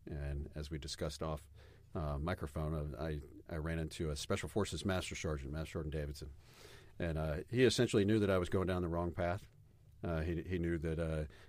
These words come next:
I needed something better, and he actually saw more in me than I really saw in myself as a freshman in college.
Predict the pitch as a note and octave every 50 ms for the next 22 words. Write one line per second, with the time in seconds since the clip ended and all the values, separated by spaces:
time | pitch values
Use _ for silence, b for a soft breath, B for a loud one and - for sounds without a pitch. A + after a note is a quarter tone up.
0 | b b F2+ F2 E2 F2 D2+ E2 D#2 - - F2+ D#2 - E2 D2 C#2+ E2 E2 E2
1 | F2 F#2 F2+ F#2 - - - D#2+ D#2 D#2+ E2 E2 E2 D#2+ D#2+ D#2 D2+ - E2+ D#2
2 | - - G2 E2 D#2+ E2 E2+ F2+ F2+ F2 E2 D#2 D#2 E2 E2+ F2 E2+ E2 D2+ D#2
3 | D2+ D2 E2 D#2+ D#2 D2+ - - F2+ E2 D#2+ D2+ D2 C#2+ C#2 - - F2 D#2+ D#2
4 | - - - b b b b b b b b - E2 D2+ D#2 - - F2 D2+ D2+
5 | - D#2 D2+ D2 D2 - - D#2+ D#2+ D#2+ D2+ D2+ D2+ -